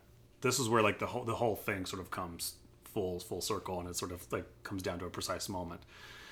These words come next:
So when I moved here to North Carolina, while I was studying at Duke, I was a youth pastor at a non-denominational church here in the area.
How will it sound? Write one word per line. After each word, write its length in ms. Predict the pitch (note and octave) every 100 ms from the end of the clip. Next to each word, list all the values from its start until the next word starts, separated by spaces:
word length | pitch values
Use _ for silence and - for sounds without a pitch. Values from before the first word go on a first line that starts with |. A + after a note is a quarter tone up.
| - -
So 120 | B2+
when 80 | A#2
I 40 |
moved 200 | B2+ D#3
here 100 | C#3+
to 60 | A#2+
North 160 | G#2+
Carolina, 480 | - G#2+ G#2+ G#2+ G2+
while 260 | G2 B2 B2
I 40 |
was 100 | G2+
studying 320 | - G#2+ G2+
at 120 | F#2 F2+
Duke, 280 | G#2+ G2
I 60 | G2
was 100 | F2+
a 60 | F2+
youth 260 | G2 G#2+
pastor 400 | - F#2+ E2+ -
at 60 | F2+
a 60 |
non-denominational 760 | F2+ F#2 F#2 F2+ F2+ E2+ - G2
church 320 | F#2+ F#2+ F#2
here 140 | - F#2
in 80 |
the 60 | F2
area. 260 | D#2 F2